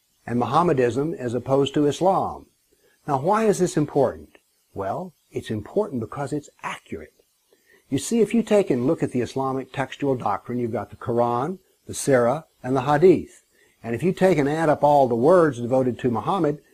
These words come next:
that's about eighty-six percent of the textual doctrine. And if you count all the ones by Allah, it's about fourteen percent. So to put another way,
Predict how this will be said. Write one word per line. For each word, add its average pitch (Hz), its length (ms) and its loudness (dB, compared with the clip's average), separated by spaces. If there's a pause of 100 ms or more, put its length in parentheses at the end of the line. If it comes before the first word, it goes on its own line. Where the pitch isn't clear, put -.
(140)
that's - 200 -8
about 117 280 -2
eighty-six 135 520 -2
percent 123 360 -6
of 113 40 -6
the 117 80 -4
textual 117 420 -6
doctrine. 143 520 -4 (480)
And 139 240 0
if 127 100 -2
you 113 300 -2
count 127 240 0
all 120 160 4
the 113 80 0
ones 113 320 -4
by 98 300 -4 (400)
Allah, 160 420 4
it's 131 140 -8
about 135 240 -4
fourteen 190 440 0
percent. 101 420 -10 (320)
So 139 220 0
to 139 60 0
put 220 200 4
another 180 280 6
way, 113 380 0